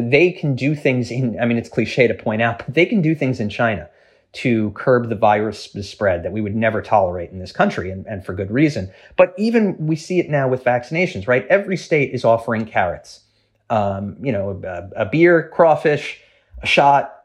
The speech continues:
uh, <laughs> you know, a million dollars, right? They're all sort of carrots to, to get people to get vaccinated. I don't think any state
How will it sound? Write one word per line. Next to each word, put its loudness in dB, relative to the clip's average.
uh, -2
<laughs> -10
you 2
know, 2
a 2
million 4
dollars, 0
right? 4
They're 4
all 6
sort 2
of -4
carrots 0
to, -4
to -6
get -2
people -8
to -10
get -6
vaccinated. -10
I 4
don't 0
think -6
any 2
state -10